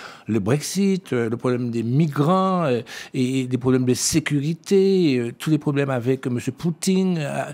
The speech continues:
et monsieur Trump qui vient d'être élu. Il faut de quelqu'un d'expérience, il faut d'un homme, euh, et je pense que Manuel Valls, qui fut, euh, ministre de l'Intérieur et aussi Premier ministre, est en capacité de pouvoir, euh,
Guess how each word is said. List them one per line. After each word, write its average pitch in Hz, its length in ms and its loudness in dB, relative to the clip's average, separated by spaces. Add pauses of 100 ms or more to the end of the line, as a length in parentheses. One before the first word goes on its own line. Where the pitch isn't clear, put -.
(420)
et 147 320 -12
monsieur 131 280 0
Trump 151 280 2
qui 151 100 0
vient 131 120 2
d'être 131 240 0
élu. 196 320 2 (240)
Il 156 100 0
faut 202 360 2
de 127 100 0
quelqu'un 127 320 -2
d'expérience, 147 920 0
il 147 120 -2
faut 165 200 0
d'un 139 280 0
homme, 160 280 2
euh, 117 160 0 (260)
et 110 60 -4
je 107 120 0
pense 151 280 -2
que 123 280 -2 (200)
Manuel 117 360 2
Valls, 117 260 0 (100)
qui 123 160 -4
fut, 139 360 0
euh, 107 180 0 (460)
ministre 127 440 2
de 123 60 0
l'Intérieur 123 500 2 (120)
et 123 240 2 (240)
aussi 131 260 0
Premier 117 260 -2
ministre, 117 440 0 (200)
est - 160 -4
en 127 40 -4
capacité 170 720 0
de 151 80 0
pouvoir, 131 560 -2
euh, 117 140 -4